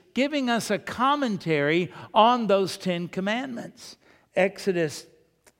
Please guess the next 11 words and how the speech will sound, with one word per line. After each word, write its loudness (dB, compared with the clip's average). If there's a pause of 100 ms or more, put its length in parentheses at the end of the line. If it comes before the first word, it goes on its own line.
chapter 0
twenty-two, -2 (680)
and -4
it -2
says 2
in 0
verse 0
one, 0
If -4
a 0
man 0